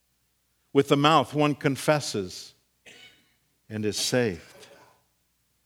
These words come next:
For the scripture says, "Everyone who believes in him will not be put to shame, for there is no distinction between Jew and Greek. For the same Lord is Lord of all,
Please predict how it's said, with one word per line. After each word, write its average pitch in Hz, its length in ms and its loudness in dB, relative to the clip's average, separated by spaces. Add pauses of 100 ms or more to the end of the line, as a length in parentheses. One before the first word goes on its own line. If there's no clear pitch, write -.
(240)
For 165 120 2
the 156 100 2
scripture 196 440 4
says, 143 300 2
"Everyone 165 360 2
who 147 120 2
believes 131 640 0
in 127 140 -2
him 131 220 -2
will 120 120 -2
not 120 280 -2
be 123 100 -2
put 117 280 -6
to 107 80 -4
shame, 113 540 -2 (440)
for 127 120 2
there 123 180 2
is 107 160 -2
no 120 240 2
distinction 135 640 -2
between 110 480 -4
Jew 117 280 -2
and 107 180 -4
Greek. 113 300 -2 (1080)
For 113 100 -4
the 107 80 -4
same 147 600 0
Lord 131 440 0
is 113 200 -2
Lord 131 360 2
of 131 160 2
all, 117 520 2